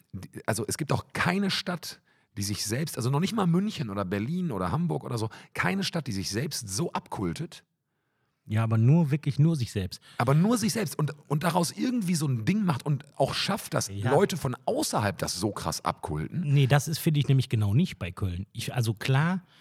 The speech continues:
Speaker 1: Ja,
Speaker 2: dir wird so,
Speaker 1: schon.
Speaker 2: dat, nee, das, was du meinst, das ist Karneval. Das Köln außerhalb Karnevals, ne? Das kulten wirklich nur die Kölner ab. Ich hab manchmal mit einem Kölner unterhalten auf einer
Speaker 1: Ja.
Speaker 2: Feier.
Speaker 1: Mhm.
Speaker 2: Den kannte ich nicht. In Köln auf einer Feier.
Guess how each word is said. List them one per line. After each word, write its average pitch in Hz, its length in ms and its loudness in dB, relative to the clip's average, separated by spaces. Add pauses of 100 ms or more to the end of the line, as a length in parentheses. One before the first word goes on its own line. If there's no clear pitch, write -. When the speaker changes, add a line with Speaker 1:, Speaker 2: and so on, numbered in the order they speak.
(160)
Speaker 1:
Ja, 123 80 -8
Speaker 2:
dir 131 80 4
wird - 120 4
so, 147 100 4
Speaker 1:
schon. 190 180 0
Speaker 2:
dat, 139 240 0
nee, 135 460 2
das, 175 220 0
was 101 280 0
du 214 160 -2
meinst, 117 400 0
das 110 100 -4
ist - 200 -6
Karneval. 92 580 -2 (600)
Das - 280 -6
Köln 175 400 0
außerhalb 160 640 -2
Karnevals, 90 800 -4
ne? 156 220 0 (640)
Das 107 140 -2 (100)
kulten 190 480 2
wirklich - 320 -6
nur 151 80 4
die 139 120 -2
Kölner 120 300 0
ab. - 160 -14
Ich - 200 -12
hab - 120 -8
manchmal 135 300 2
mit 117 120 4
einem 104 120 -2
Kölner 165 300 2
unterhalten 110 500 -4
auf 101 180 -8
einer 104 80 2
Speaker 1:
Ja. 98 140 4
Speaker 2:
Feier. 151 340 0 (120)
Speaker 1:
Mhm. 90 280 -4 (400)
Speaker 2:
Den 104 140 2
kannte 131 260 2
ich 101 120 -4
nicht. 151 260 -2 (380)
In 156 200 6
Köln 139 300 4
auf 98 220 -4
einer 98 80 0
Feier. 110 340 -6